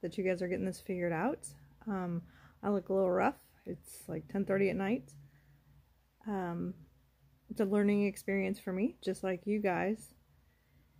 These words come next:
And I hope you've been enjoying it. Uh, I've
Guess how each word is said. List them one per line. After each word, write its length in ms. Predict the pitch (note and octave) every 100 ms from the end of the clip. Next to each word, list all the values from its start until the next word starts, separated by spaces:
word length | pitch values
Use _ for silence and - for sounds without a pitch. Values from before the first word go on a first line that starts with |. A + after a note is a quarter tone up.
| - _ _ - _ - - -
And 400 | A3+ A#3+ B3 A#3+
I 20 | B3+
hope 160 | D4
you've 120 | D4+
been 140 | C4 C4
enjoying 480 | B3+ A3+ G#3+ A3 C4+
it. 360 | E4+ - - - -
Uh, 440 | - G3+ F#3+ F#3+ -
I've 440 | - F#3+ - -